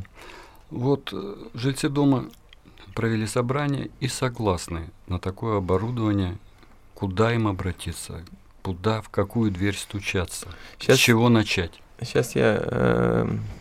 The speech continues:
Speaker 2: хочу пояснить один момент. Да. Для того, чтобы людей не ввести в заблуждение, да, очень красивые цифры всегда говорят, да, до пяти миллионов,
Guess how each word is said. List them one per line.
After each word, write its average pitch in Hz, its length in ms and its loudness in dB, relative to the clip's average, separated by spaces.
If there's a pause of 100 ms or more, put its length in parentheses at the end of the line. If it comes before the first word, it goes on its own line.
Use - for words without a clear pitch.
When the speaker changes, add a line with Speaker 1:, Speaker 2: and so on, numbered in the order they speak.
(560)
Speaker 2:
хочу 117 280 4
пояснить 127 440 4
один 113 260 2
момент. 110 380 2
Да. 123 160 4
Для 131 260 12
того, 135 400 6
чтобы 113 460 -2
людей 117 340 0
не 120 180 4
ввести 117 300 2
в 117 60 2
заблуждение, 117 640 4
да, 113 240 6
очень 113 320 6
красивые 117 480 2
цифры 127 360 0
всегда 113 320 -4
говорят, 113 400 0
да, 113 180 8
до 107 120 0
пяти - 280 -2
миллионов, 113 600 6